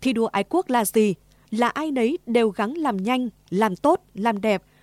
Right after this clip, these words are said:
không kể công việc của mình thuộc về đời sống vật chất hay tinh thần, không kể mình hoạt động ở hậu phương hay tiền tuyến. Có sao lợi cho nước nhà mà mình tiến bộ, nước nhà đang kháng chiến và kiến quốc. Mục đích thi đua ái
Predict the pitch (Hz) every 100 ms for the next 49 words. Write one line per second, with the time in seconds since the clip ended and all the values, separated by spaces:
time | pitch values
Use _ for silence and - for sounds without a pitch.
0 | _ - 262 233 240 190 294 285 247 208
1 | 190 202 175 - 185 - 220 196 190 208
2 | 226 294 - 302 - - 247 240 233 214
3 | 185 147 _ _ _ - 339 311 262 180
4 | 214 196 233 220 214 175 - 180 - -
5 | 269 254 220 - 226 214 202 175 196 185
6 | 330 _ _ _ _ _ _ 320 - 269
7 | 233 220 208 190 - 247 349 262 233 202
8 | - - 226 220 214 196 208 294 226 -
9 | _ _ _ - 240 381 240 208 196 247
10 | 285 262 - 233 262 302 - 190 - 302
11 | - _ _ _ _ - 226 240 339 -
12 | 277 247 -